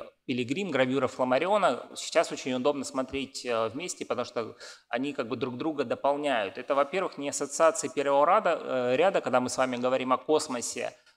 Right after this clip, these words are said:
то, понятно, э, Юрий Алексеевич Гагарин, поехали, шестьдесят первый год, но реальные фотографии посмотрим, и вообще этот сюжет очень часто использовался,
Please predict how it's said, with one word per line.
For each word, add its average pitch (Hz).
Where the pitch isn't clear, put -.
то, 123
понятно, 117
э, -
Юрий 127
Алексеевич 113
Гагарин, 170
поехали, 123
шестьдесят 120
первый 127
год, 185
но 143
реальные 113
фотографии 156
посмотрим, 123
и 117
вообще 113
этот -
сюжет 123
очень 117
часто 117
использовался, 147